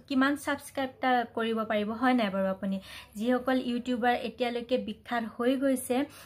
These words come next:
আ, তেওঁলোকে জানো এনেদৰে কৰি পেলাই পাইছিলে? মই কিন্তু নাভাবোঁ এনেদৰে যে তেওঁলোকে উন্নতি হৈছে বুলি। সেইকাৰণে মনৰ কথা দুটামান ক'লোঁ, প্লিজ বেয়া নাপাব। ফ্ৰেণ্ডছ, কালি আপোনালোকক দেখুৱাবলৈ ৰৈ যোৱা আন এটা মোৰ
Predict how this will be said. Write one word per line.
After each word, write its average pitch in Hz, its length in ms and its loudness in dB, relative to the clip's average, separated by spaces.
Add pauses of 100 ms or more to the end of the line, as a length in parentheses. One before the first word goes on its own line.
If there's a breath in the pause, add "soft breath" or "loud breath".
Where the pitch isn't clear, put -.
(200 loud breath)
আ, 214 260 0
তেওঁলোকে 254 480 4
জানো 262 240 4
এনেদৰে 226 500 2
কৰি 247 240 2
পেলাই 254 240 4
পাইছিলে? 233 540 -2 (320)
মই 240 300 0
কিন্তু 262 360 -2
নাভাবোঁ 233 600 2
এনেদৰে 226 560 -2
যে 247 140 0
তেওঁলোকে 220 460 -2
উন্নতি 214 500 -2
হৈছে 208 480 -2
বুলি। 233 280 -2 (440 loud breath)
সেইকাৰণে 240 340 0
মনৰ 226 340 2
কথা 240 340 -4
দুটামান 254 560 2
ক'লোঁ, 254 340 -2
প্লিজ 247 440 -8
বেয়া 196 220 -12
নাপাব। - 300 -18 (160)
ফ্ৰেণ্ডছ, 294 400 10
কালি 269 300 6
আপোনালোকক 320 520 6
দেখুৱাবলৈ 285 640 4 (180)
ৰৈ 226 420 8
যোৱা 294 260 6 (120)
আন 269 220 4
এটা 330 380 4
মোৰ 269 240 4